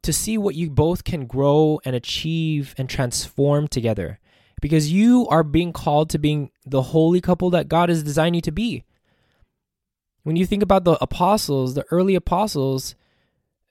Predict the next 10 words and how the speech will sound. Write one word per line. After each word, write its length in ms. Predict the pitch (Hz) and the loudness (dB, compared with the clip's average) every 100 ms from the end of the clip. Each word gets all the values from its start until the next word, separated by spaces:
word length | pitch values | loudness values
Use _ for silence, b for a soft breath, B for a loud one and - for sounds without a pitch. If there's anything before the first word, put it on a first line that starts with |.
| - | -6
they 160 | 151 | 0
were 180 | 196 226 | 0 0
not 300 | 202 214 202 | 0 0 0
the 100 | 170 | -2
most 300 | 190 185 - | -2 -4 -6
timid, 480 | - 208 202 196 143 | -6 -2 -2 -4 -4
they're 200 | 170 196 | -2 0
not 160 | 208 175 | -2 -4
the 60 | |
timid, 680 | - 196 196 196 190 185 | -6 -4 -2 -2 -2 -4